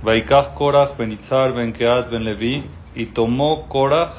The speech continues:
hijo de Itzhar, hijo de Kehat, hijo de Levi. ¿Qué tomó? Vaikach.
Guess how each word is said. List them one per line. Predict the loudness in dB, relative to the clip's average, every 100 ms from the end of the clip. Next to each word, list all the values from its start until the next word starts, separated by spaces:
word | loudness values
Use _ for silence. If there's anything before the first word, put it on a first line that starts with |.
| -18 -20 -8
hijo | -8 -4 -4
de | -4
Itzhar, | 0 2 2
hijo | 2 -2
de | -2
Kehat, | 0 0 0 -2
hijo | -4 -2
de | -2
Levi. | -2 -4 -8 -10 -18 -20 -20 -12 -10 -10 -12 -20 -20 -4
¿Qué | -2
tomó? | 0 2 2 0 -8 -20 -20 -20 -20 -20 -20 -20 -20 -20 -20 -20 -20 -20 -18 -18 -16 -16 -14 -14 -16 -14 -16 -16 -16 -14 -14 -14 -14 -12 -12 -10 -10 -8 -8 -8 -8 -10 -2
Vaikach. | 0 0 4 4